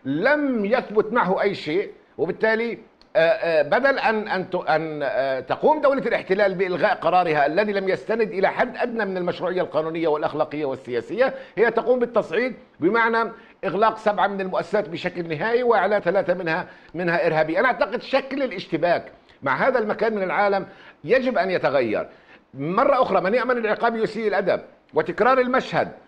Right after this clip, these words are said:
مرة ومرتين وثلاثة وأربعة، والأسوأ قادم، حتمًا قادم إذا ما استمر الوضع على ما هو عليه.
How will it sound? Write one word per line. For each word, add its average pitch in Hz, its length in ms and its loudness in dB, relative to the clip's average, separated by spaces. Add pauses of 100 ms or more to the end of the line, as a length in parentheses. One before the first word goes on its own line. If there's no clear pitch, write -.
مرة 214 320 4
ومرتين 185 560 2
وثلاثة 196 420 2
وأربعة، 175 400 2
والأسوأ 220 440 0
قادم، 233 480 2 (180)
حتمًا - 460 -2
قادم 208 340 0
إذا 208 200 2
ما 196 80 -2
استمر 269 420 2
الوضع 220 300 2
على 190 220 2
ما 202 100 2
هو 196 180 4
عليه. 175 360 2